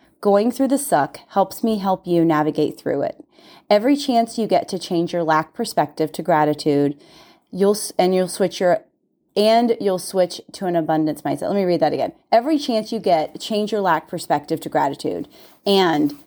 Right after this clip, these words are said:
you'll switch it to an abundance mindset."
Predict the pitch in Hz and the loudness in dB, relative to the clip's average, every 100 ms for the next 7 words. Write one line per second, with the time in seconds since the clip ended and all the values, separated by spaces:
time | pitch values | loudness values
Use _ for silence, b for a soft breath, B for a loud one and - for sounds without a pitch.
0 | - 196 190 185 - 196 196 220 - 208 | -2 2 2 0 -2 0 0 -10 -8 -8
1 | - 202 175 170 170 160 147 156 151 143 | -4 0 2 2 0 -2 0 2 2 0
2 | 143 131 139 - - | -6 -6 -6 -8 -10